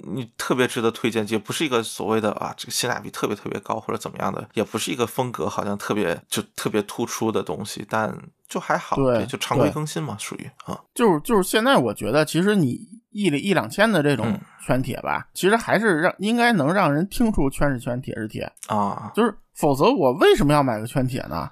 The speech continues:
Speaker 2: 就是，
Speaker 1: 嗯。
Speaker 2: 你看有怪物房，对吧？然后多动铁的那个精品也挺多的，像 Bravery 啊，包括刚才包总说那 Studio 四什么，
Speaker 1: 嗯。
Speaker 2: 也就是这个价位的两千多块钱东西，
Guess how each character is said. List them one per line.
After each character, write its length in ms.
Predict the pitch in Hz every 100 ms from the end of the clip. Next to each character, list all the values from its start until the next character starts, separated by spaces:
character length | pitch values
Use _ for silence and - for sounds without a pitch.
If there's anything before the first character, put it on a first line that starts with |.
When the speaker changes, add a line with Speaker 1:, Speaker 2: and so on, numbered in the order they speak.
| -
Speaker 2:
就 140 | 151
是， 160 | 151 - _ -
Speaker 1:
嗯。 340 | 120 104 107 -
Speaker 2:
你 140 | 139 170
看 200 | 190 151
有 160 | 131
怪 160 | 220 208
物 120 | 135
房， 440 | 120 110 160 117 - _
对 120 | 156
吧？ 240 | 135 113 104
然 140 | 123
后 180 | 196 160 -
多 140 | 233
动 120 | 214
铁 280 | 180 131 85
的 120 | 107 175
那 140 | 175
个 160 | 147 131
精 240 | - 196
品 260 | 170 110 107
也 180 | 113 196
挺 160 | 208
多 220 | 107 123 123
的， 100 | 107
像 280 | 156 135 117
Bravery 560 | 131 151 156 123 113
啊， 80 | 104 139
包 140 | 156
括 120 | 143
刚 160 | 123 147
才 240 | 151 151 - -
包 160 | 160
总 100 | 143
说 140 | 117 156
那 80 | 151
Studio 420 | - 170 160 160
四 320 | - 156 107
什 120 | 113
么， 140 | 110 117
Speaker 1:
嗯。 60 | -
Speaker 2:
也 260 | 120 107 98
就 160 | 165 226
是 100 | 160
这 120 | 147
个 100 | 131
价 200 | 135 127
位 140 | 135
的 140 | 107 104
两 140 | 107
千 140 | 117 143
多 80 | 151
块 100 | 127
钱 160 | 123
东 220 | 151 175
西， 160 | 151